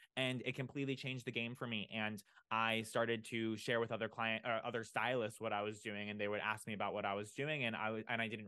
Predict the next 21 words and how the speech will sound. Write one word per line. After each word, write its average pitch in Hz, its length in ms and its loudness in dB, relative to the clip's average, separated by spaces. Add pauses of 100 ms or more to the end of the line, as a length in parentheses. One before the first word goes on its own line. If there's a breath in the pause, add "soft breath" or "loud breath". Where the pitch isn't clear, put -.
realize 117 580 4
how 113 120 -2
much, 113 240 -4 (160)
how 131 120 2
much 135 220 -4
this 120 160 0
was 117 160 -2
needed 123 380 0
by 107 200 2
other 117 240 2
people. 180 600 2 (240 loud breath)
And 123 160 0
so 120 320 6
I 117 240 2 (100)
therefore 117 520 2
created 120 360 -2
Pre-Visit 135 400 -2
Pathway, 104 540 -2
and 107 100 -4
it's 110 320 -6
been 117 360 0